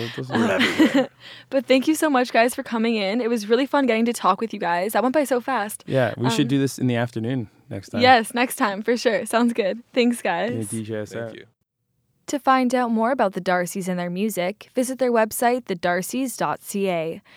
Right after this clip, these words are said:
Speaker 2: and connect with them on Facebook, Instagram, and Twitter.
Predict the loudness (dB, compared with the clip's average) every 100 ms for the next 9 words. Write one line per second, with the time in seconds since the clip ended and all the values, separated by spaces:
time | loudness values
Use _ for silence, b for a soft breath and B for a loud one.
0 | B B -2 0 0 -2 -2 -4 -4 -2
1 | 0 -2 -2 -2 -2 -4 -4 -4 -2 -2
2 | -2 -4 -6 -2 -2 -2 -2 -2 -2 -6
3 | -6 -6 -6 -6 -4 -4 -4 -8 -12